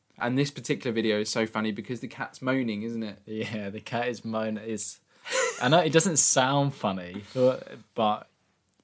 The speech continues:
Speaker 2: yeah, y-, you gotta watch it, I think, to, to find it funny.
Speaker 1: Okay.
Speaker 2: Um, but then if you remember, there's also the, there's another one also called something like Cat Remembers Vietnam, but it's, it's really sad.
Speaker 1: Yeah.
Speaker 2: It's not as funny.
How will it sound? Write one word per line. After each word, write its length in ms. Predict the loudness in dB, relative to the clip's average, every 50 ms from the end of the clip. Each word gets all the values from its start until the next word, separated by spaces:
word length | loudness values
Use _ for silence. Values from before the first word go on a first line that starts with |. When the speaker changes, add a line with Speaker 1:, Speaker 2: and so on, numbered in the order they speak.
| _ _
Speaker 2:
yeah, 200 | 0 2 2 2 0 -4 -10
y-, 160 | -14 -14 -14 -16
you 300 | -18 -16 -14 -10 -8 0
gotta 160 | 0 2 2 2
watch 320 | -2 -6 -6 -6 -8 -10
it, 100 | -12 -12 -12
I 60 | -14
think, 280 | -12 -12 -12 -12 -12 -14
to, 200 | -14 -14 -14 -14 -16 -18 _ _ _
to 100 | -16 -8
find 320 | -2 0 0 0 0 -2
it 100 | -6 -12
funny. 380 | -12 -12 -12 -12 -12 -14 -16 -20 _ _ _ -12
Speaker 1:
Okay. 220 | -8 -6 -6 -6 -8 -12 _ _ _ _ _ -10
Speaker 2:
Um, 420 | -6 -4 -4 -4 -4 -6 -8 -10 -14 -18 -20 -20 _
but 120 | -6 -2 0
then 100 | 0 0
if 100 | 0 0
you 80 | -2
remember, 200 | -4 -4 -2 -2
there's 100 | -2 0
also 260 | 0 0 0 -2 -4 -4
the, 440 | -2 0 0 0 0 0 -4 -8 -12 _ _ _ _ _
there's 260 | -20 -10 -8 -4 -2 0
another 340 | 2 4 4 4 4 2
one 540 | 0 -2 -2 -4 -6 -6 -8 -10 -10 -12 -14 -18 _ _ _ _ _ _ _ _ -10
also 340 | -6 -6 -4 -2 -2 -2 -2
called 300 | -2 -2 -2 -2 -2 -4
something 240 | -6 -8 -8 -6
like 200 | -4 -6 -6 -6
Cat 340 | -10 -10 -6 -6 -4 -6 -6 -6
Remembers 300 | -4 -2 -2 -2 -2 -2
Vietnam, 420 | -2 -4 -2 -2 -2 -2 -2 -2
but 80 | -4 -6
it's, 140 | -8 -10 -12 -14 _ _
it's 80 | -10 -8
really 160 | -6 -6 -4
sad. 480 | -4 -6 -4 -4 -2 -2 -2 -4 -6 -8 -10 -8
Speaker 1:
Yeah. 120 | -6 -6 -4
Speaker 2:
It's 120 | -4 -2
not 100 | -2 -2
as 100 | -2 -2
funny. 320 | -2 -4 -4 -4 -4 -6